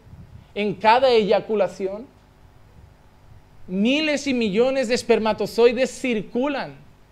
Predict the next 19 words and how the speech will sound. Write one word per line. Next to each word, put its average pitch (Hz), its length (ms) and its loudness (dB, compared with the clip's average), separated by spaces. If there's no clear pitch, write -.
Y 233 140 -2
tú 262 640 2
fuiste 208 760 -2
el 175 180 -6
elegido. 165 500 -6
Y 190 60 -4
algunos 262 380 2
somos 254 340 2
vagos. 190 640 6
Que 226 100 4
digo, 233 220 4
si 240 140 2
fuera 311 260 10
por 302 180 8
la 277 80 10
velocidad 254 480 6
de 294 100 6
mi 277 120 2
bichito, 294 680 0